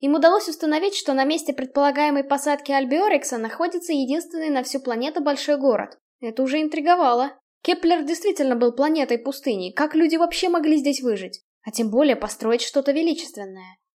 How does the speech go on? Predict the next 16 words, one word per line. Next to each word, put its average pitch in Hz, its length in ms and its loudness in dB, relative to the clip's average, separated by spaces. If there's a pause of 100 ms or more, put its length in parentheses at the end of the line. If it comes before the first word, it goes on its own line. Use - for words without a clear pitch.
(220)
Но 226 260 -2
теперь, 339 440 -2
когда 262 260 4
они 247 160 2
получали 247 480 0
картинку 233 480 -4
от 226 140 0
дронов, 220 360 -2
их 277 140 -2
предположения 330 680 -2
подтвердились. 349 840 -2 (280)
Город 233 360 0
действительно 262 600 -2
был. 185 320 -8 (340)
И 214 80 -14
какой! 220 800 -2